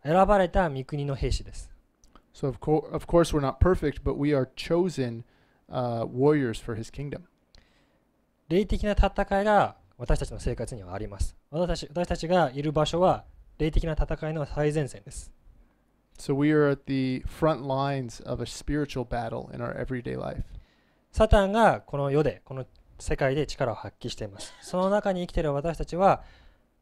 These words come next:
Speaker 1: 一斉に声を上げて、すべての栄光が神様にあるということを宣言する必要があるかなと思います。
Speaker 2: So, um,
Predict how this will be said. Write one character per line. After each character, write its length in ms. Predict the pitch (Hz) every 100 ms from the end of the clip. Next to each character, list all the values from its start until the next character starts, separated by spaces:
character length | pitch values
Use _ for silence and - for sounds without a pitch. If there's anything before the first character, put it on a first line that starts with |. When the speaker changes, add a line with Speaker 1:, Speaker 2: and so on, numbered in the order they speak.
| _ -
Speaker 1:
一 100 | 120
斉 180 | 139
に 60 | 131
声 260 | - 156 143
を 100 | 127
上 60 |
げ 100 | 139
て、 320 | - 208 104 _ _ _ _ _ _
す 160 | - 185
べ 120 | 170
て 80 | 147
の 120 | 123
栄 200 | 123 147
光 160 | 147 147
が 220 | 202 147
神 220 | - 143
様 180 | 131 123
に 80 | 113
あ 100 | 135
る 120 | 117 -
と 80 | 107
い 20 |
う 20 |
こ 100 | 135
と 120 | 143
を 220 | 180 110 _ _ _
宣 240 | - 135 123
言 240 | 113 95 _ _ _ _ _ _
す 140 | -
る 60 | 110
必 160 | -
要 60 | 107
が 80 | 101
あ 40 |
る 60 | 98
か 100 | 107
な 100 | 165
と 100 | 92
思 140 | 92
い 60 | 104
ま 120 | -
す。 200 | - - - _ _ _ _ _ _ - - _ _ _ -
Speaker 2:
So, 460 | - 151 143 139 -
um, 540 | 139 135 131 127 123